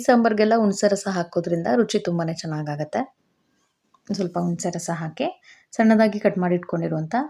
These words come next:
ಕೊತ್ತಂಬರಿ ಸೊಪ್ಪು ಮತ್ತು ಸ್ವಲ್ಪ ಸಬ್ಬಸಿಗೆ ಸೊಪ್ಪನ್ನ ಇದಕ್ಕೆ ಆ್ಯಡ್ ಮಾಡ್ಕೊಳ್ತಾ ಇದ್ದೀನಿ.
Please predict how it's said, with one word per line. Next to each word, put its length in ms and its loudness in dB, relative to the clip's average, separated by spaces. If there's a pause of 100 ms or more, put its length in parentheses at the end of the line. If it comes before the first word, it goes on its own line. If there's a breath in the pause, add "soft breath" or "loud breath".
(120)
ಕೊತ್ತಂಬರಿ 480 2
ಸೊಪ್ಪು 200 -2 (100)
ಮತ್ತು 160 -6 (100)
ಸ್ವಲ್ಪ 340 2 (120)
ಸಬ್ಬಸಿಗೆ 420 -2
ಸೊಪ್ಪನ್ನ 340 -6
ಇದಕ್ಕೆ 240 -4
ಆ್ಯಡ್ 200 0
ಮಾಡ್ಕೊಳ್ತಾ 420 -6
ಇದ್ದೀನಿ. 180 -8